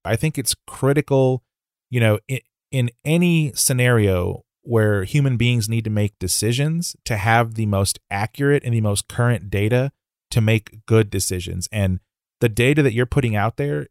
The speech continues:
allows us and allows policymakers and, you know, public health officials to make better decisions and to keep us safe. So like Jolie said,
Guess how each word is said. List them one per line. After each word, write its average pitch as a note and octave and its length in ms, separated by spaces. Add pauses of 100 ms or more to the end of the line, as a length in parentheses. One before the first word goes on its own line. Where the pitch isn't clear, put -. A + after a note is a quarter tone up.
(180)
allows G#2+ 500
us A2+ 420
and A2 120
allows G#2 320
policymakers A2 1080
and, F#2+ 340 (440)
you A2 80
know, F#2+ 100
public A#2+ 320
health A#2+ 220
officials G#2 400
to G#2+ 100
make G#2 260 (100)
better G#2+ 360
decisions G#2 580
and G#2 160
to G2+ 80
keep A2 300
us F#2 180
safe. F2 320
So G#2+ 160
like G#2 220
Jolie F#2+ 300
said, F2 340